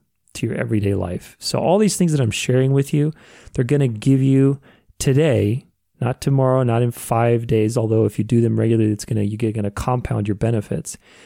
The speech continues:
But the things that can do that today, all these things, by the way, are gonna happen today, basically on the things that I pick. So come into alignment and connect to your body. All these things will help you do that.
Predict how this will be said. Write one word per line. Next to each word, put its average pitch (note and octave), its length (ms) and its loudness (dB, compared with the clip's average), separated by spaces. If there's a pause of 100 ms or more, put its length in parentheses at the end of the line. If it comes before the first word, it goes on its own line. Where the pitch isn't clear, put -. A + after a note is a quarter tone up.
(100)
But - 80 0
the A2+ 100 4
things C#3 240 2
that B2+ 140 2
can A2+ 180 0
do A#2+ 200 4
that B2 340 -2
today, G2+ 520 -2 (760)
all C#3+ 120 4
these C#3 200 2
things, A2+ 200 0
by A2+ 160 0
the G#2+ 100 0
way, G#2+ 180 0
are A#2 180 -6
gonna G#2+ 220 -2
happen A2 360 -8
today, G#2 460 -4 (200)
basically A2+ 420 -4
on A2 80 -4
the G#2+ 80 -4
things G#2 220 -4
that G#2 100 -4
I G2 60 -4
pick. - 300 -8
So - 200 -2
come C#3 240 -2
into B2 200 -2
alignment B2 400 2
and A2+ 120 -4
connect A#2 300 -6
to - 40 -6
your A#2 80 -2
body. A2+ 380 -2
All B2 160 -2
these A2+ 160 -2
things A#2 160 -6
will G#2+ 80 -4
help G#2+ 180 -6
you G#2 60 -8
do G#2 140 -4
that. G2+ 280 -8